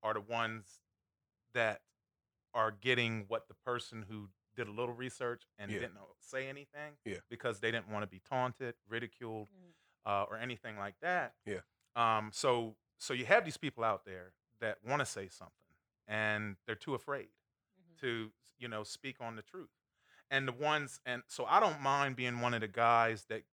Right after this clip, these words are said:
Speaker 1: you know, everybody throws,
Speaker 2: Mm-hmm.
Speaker 1: you know, the peanut butter <laughs> at or whatever
Speaker 2: Mm-hmm.
Speaker 1: you wanna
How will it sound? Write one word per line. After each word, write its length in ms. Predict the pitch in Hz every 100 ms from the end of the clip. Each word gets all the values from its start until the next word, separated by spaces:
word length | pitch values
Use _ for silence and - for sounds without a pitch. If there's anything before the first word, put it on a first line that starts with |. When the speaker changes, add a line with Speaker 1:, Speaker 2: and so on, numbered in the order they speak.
| -
Speaker 1:
you 80 |
know, 140 | 120 113
everybody 400 | 113 101 113 107 -
throws, 500 | 113 113 107 101 - -
Speaker 2:
Mm-hmm. 280 | 127 135 156
Speaker 1:
you 60 |
know, 180 | 120 110
the 60 | 101
peanut 340 | - 143 131
butter 240 | 110 110 117
<laughs> 140 | 117
at 80 | 135 -
or 100 | 175
whatever 460 | - - 208 196
Speaker 2:
Mm-hmm. 140 | 254 -
Speaker 1:
you 140 | 240
wanna 220 | 220 160